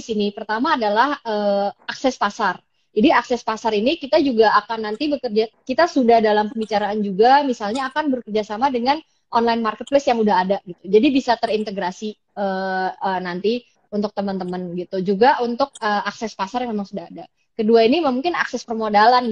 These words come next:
gitu ya. Akses permodalan tadi, eh, kita juga akan bekerja sama maupun itu dengan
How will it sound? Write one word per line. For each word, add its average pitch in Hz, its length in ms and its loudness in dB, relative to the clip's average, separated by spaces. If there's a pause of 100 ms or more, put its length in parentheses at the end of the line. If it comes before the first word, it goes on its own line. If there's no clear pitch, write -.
gitu 170 160 -12
ya. 185 160 -6
Akses 208 240 -10
permodalan 202 640 -2
tadi, 247 240 0 (320)
eh, 208 160 0
kita 226 160 0
juga 247 240 4
akan 214 240 -4
bekerja 202 240 -4
sama 220 400 0
maupun 208 400 -4
itu 208 160 -8
dengan 190 240 -4